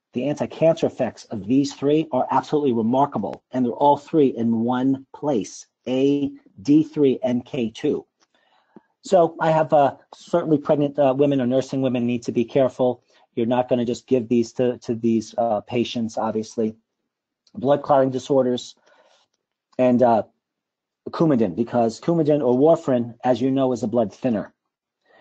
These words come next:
And K two is a pro-clotting agent. Okay, you can think of K for clotting. It doesn't really mean that, but it's an easy way to remember it. Um,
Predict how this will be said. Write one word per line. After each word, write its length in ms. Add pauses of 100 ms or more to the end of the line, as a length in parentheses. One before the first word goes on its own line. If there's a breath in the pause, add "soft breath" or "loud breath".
(160 soft breath)
And 220
K 220
two 500 (400)
is 160
a 120 (140)
pro-clotting 960
agent. 300 (960)
Okay, 200
you 80
can 120
think 160
of 120
K 160
for 140
clotting. 480
It 160
doesn't 240
really 200
mean 180
that, 200
but 220
it's 140
an 80
easy 180
way 140
to 60
remember 400
it. 180 (720 loud breath)
Um, 560